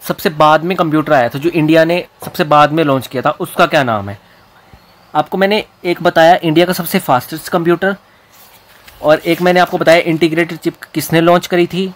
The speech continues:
और इंडिया का first computer, और ये last वाला question। ये सब आपने जो है वो comment box में तीन से चार question जितने भी आप, मैंने आपसे पूछे, वो सब आपने comment box में मेरे को बताने हैं, ठीक है। तो आज के लिए सिर्फ इतना ही था।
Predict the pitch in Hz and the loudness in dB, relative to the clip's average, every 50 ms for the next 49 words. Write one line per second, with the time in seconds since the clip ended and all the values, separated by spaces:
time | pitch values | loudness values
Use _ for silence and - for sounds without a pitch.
0 | _ _ - 151 - 160 151 151 175 165 180 180 - - - 143 143 - - - | _ _ -10 -8 -6 -6 -4 -2 -2 -2 -2 -2 -4 -2 0 0 0 0 -2 -2
1 | 196 175 165 185 180 175 - 190 196 190 - _ _ _ _ _ _ _ _ _ | -2 0 2 2 0 2 2 2 2 0 -2 _ _ _ _ _ _ _ _ _
2 | _ _ _ _ _ _ _ _ _ - 151 160 170 175 175 180 175 156 135 131 | _ _ _ _ _ _ _ _ _ -4 -2 0 2 2 2 4 4 4 2 2
3 | 120 - - 131 123 120 - 120 107 - - 117 104 101 - _ _ _ _ _ | 0 -2 -2 -2 -2 -2 -4 -8 -12 -12 -12 -14 -14 -16 -20 _ _ _ _ _
4 | _ _ _ _ _ _ _ _ _ _ _ _ _ _ _ - 143 147 160 - | _ _ _ _ _ _ _ _ _ _ _ _ _ _ _ -6 -4 -4 -2 -2
5 | - 190 185 185 160 147 - - 143 143 139 151 147 143 139 170 - 165 151 143 | -2 0 4 4 4 2 2 -2 -6 -4 -2 -2 -2 -2 -2 -4 -4 -2 -2 -2
6 | 143 139 139 143 131 - - 147 143 - 151 147 143 - 160 139 147 131 131 131 | -2 -2 -2 -4 -4 -4 -4 -8 -6 -2 -2 -2 -2 -2 -2 0 2 2 2 2
7 | 127 135 - - 143 135 139 - - 151 160 170 160 147 139 135 131 131 131 127 | 0 -4 -6 -4 -4 -4 -4 -4 -4 -4 0 0 0 0 0 -2 -2 -2 -2 -4
8 | 127 - 147 135 135 127 117 - 143 151 - - - - - _ - 156 147 - | -4 -4 -6 -4 -4 -6 -6 -4 -6 -8 -8 -10 -20 -20 -20 _ -12 -10 -6 -2
9 | - 180 170 175 160 - 160 165 156 170 147 143 139 127 135 139 131 - - 151 | 0 2 2 2 2 2 0 -4 -2 -2 0 0 0 0 -2 -2 -4 -2 -2 -2
10 | 147 139 135 131 - 131 131 117 120 110 107 107 107 104 - - _ _ _ _ | -2 0 0 -2 -2 -4 -4 -2 -2 -2 -2 -4 -6 -8 -10 -12 _ _ _ _
11 | _ _ _ _ - - _ _ - - 151 - 180 180 190 - _ _ _ _ | _ _ _ _ -20 -20 _ _ -10 -8 -4 -2 -2 -2 -2 -4 _ _ _ _
12 | _ _ - 185 - - 151 156 160 - - 180 180 190 202 - 214 190 - 208 | _ _ -16 -10 -2 2 2 2 2 2 0 0 0 2 2 2 -2 -2 -2 -2
13 | 170 - - 156 165 180 185 180 170 180 190 | -2 -2 -2 -4 -2 -2 -2 -2 0 0 -2